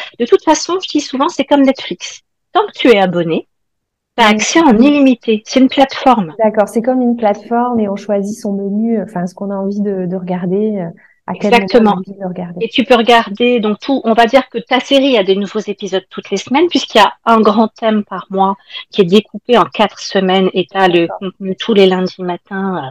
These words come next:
Speaker 1: une, une à zéro zéro heure une. <laughs> Si tu, si tu fais une insomnie, eh ben, tu peux aller sur Bliss Food, t'as le nouveau contenu de la semaine. Donc comme ça, ça te, t'as le temps, tu vois, si tu, de, de, de prendre connaissance des éléments.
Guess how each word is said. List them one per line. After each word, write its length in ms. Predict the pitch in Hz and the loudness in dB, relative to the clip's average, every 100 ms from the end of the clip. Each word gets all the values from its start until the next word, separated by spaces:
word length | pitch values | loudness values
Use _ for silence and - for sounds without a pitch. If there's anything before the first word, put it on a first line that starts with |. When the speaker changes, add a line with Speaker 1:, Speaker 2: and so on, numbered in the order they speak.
| - _ | -16 _
Speaker 1:
une, 320 | 208 190 190 - | -2 2 2 2
une 160 | 240 226 - | 0 0 0
à 120 | 180 190 | 0 2
zéro 300 | 196 190 190 | 4 6 4
zéro 260 | 185 180 | 6 6
heure 180 | 180 180 - | 6 4 0
une. 280 | 208 214 180 | 2 2 0
<laughs> 240 | 359 - 302 | -4 -10 0
Si 120 | 240 | 4
tu, 220 | 254 - | 4 2
si 120 | 254 | 0
tu 140 | 226 285 | 4 4
fais 220 | 233 349 | 6 8
une 140 | 254 | 8
insomnie, 520 | 285 - 269 254 311 339 480 320 | 8 8 6 8 6 4 0 4
eh 140 | 202 | 4
ben, 100 | 233 | 4
tu 160 | - 269 | 6 4
peux 140 | 311 | 6
aller 180 | 277 294 | 6 6
sur 160 | - 247 | 4 4
Bliss 200 | 262 294 | 4 2
Food, 160 | 330 - | 0 2
t'as 100 | 190 | 4
le 60 | 233 | 4
nouveau 160 | 233 254 | 4 2
contenu 300 | 254 233 220 | 2 -2 -2
de 60 | 180 | -2
la 100 | 175 | -4
semaine. 340 | - 226 302 381 - _ _ _ _ | -6 -4 0 0 -4 _ _ _ _
Donc 180 | 214 214 | -6 -2
comme 140 | 208 | -2
ça, 160 | - - | 0 0
ça 200 | - 202 | -2 -8
te, 280 | _ 202 190 _ _ | _ -10 -10 _ _
t'as 140 | 202 | 0
le 60 | 208 _ | 0 _
temps, 240 | 247 151 - _ _ | -4 -4 -6 _ _
tu 120 | - | -10
vois, 100 | 196 | -8
si 160 | 214 - | -8 -12
tu, 520 | - - 170 - 165 | -18 -12 -8 -8 -8
de, 280 | 170 165 - | -10 -10 -12
de, 240 | - 123 | -10 -12
de 100 | 139 - | -10 -14
prendre 260 | _ 180 | _ -16
connaissance 460 | - 170 165 190 175 | -12 -12 -10 -10 -6
des 220 | 175 165 | -6 -2
éléments. 380 | 160 160 180 | -2 2 2